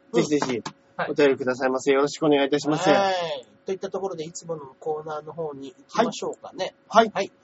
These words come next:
Speaker 1: えー、そうですね。えー、いつものコーナーの方、えー、おすすめ漫画のコーナーでございますが。
Speaker 2: はい。
Speaker 1: はい。えー、今日はですね、えー、私の方からのおすすめ漫画はですね、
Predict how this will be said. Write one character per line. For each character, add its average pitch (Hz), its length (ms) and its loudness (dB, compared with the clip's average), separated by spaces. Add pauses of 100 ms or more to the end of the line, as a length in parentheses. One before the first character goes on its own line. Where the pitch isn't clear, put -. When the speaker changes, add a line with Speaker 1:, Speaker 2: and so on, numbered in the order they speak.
(320)
Speaker 1:
え 113 760 -12
ー、 101 80 -20
そ - 160 -6
う - 20 -6
で - 60 -16
す - 40 -14
ね。 - 140 -12 (240)
え - 60 -14
ー、 113 60 -8
い 104 100 -12
つ - 160 -12
も 131 100 -10
の 110 80 -16
コ 117 220 -14
ー 117 80 -14
ナ 107 80 -14
ー - 20 -14
の 107 80 -18
方、 - 280 -12
え 98 260 -18
ー、 - 20 -20
お - 60 -16
す - 140 -10
す 170 60 -12
め 190 60 -6
漫 202 220 -6
画 165 100 -8
の 131 100 -14
コ 180 180 -8
ー - 20 -8
ナ 151 100 -8
ー - 40 -10
で - 80 -18
ご 139 120 -10
ざ 196 80 -4
い 220 60 0
ま 220 100 -2
す - 80 -8
が。 - 140 -14
Speaker 2:
は 214 240 8
い。 135 200 -2
Speaker 1:
は 185 120 0
い。 - 160 -10
え 139 140 -10
ー、 135 120 -14
今 302 120 -4
日 285 60 4
は 208 60 2
で 147 80 -10
す 120 160 -14
ね、 135 300 -10
え 110 340 -12
ー、 - 80 -20
私 - 340 -14
の 190 80 -6
方 196 140 -4
か 156 120 -8
ら 135 40 -8
の 117 120 -12
お 117 40 -14
す - 120 -16
す - 80 -16
め 131 40 -14
漫 131 40 -14
画 135 80 -10
は 139 40 -10
で 131 40 -12 (300)
す - 80 -14
ね、 - 180 -12